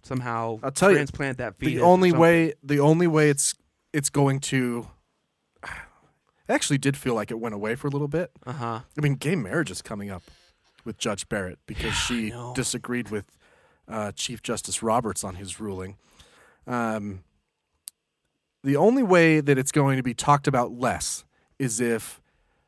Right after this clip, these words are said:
Speaker 2: a case to reverse Roe v. Wade comes up with Judge Barrett on the bench and it's denied.
Speaker 1: Right.
Speaker 2: Right? They'll be mad. They'll be mad at her, but they don't have a,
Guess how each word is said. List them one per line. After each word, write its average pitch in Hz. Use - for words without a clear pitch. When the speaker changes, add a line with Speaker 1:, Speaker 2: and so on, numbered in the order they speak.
Speaker 2:
a 113
case -
to -
reverse 120
Roe 135
v. 135
Wade 120
comes 147
up 107
with 135
Judge 143
Barrett 131
on 117
the 120
bench 90
and 123
it's 104
denied. 101
Speaker 1:
Right. 113
Speaker 2:
Right? 123
They'll 139
be 190
mad. 160
They'll 143
be 160
mad 196
at 131
her, 127
but 135
they 143
don't 139
have 143
a, 120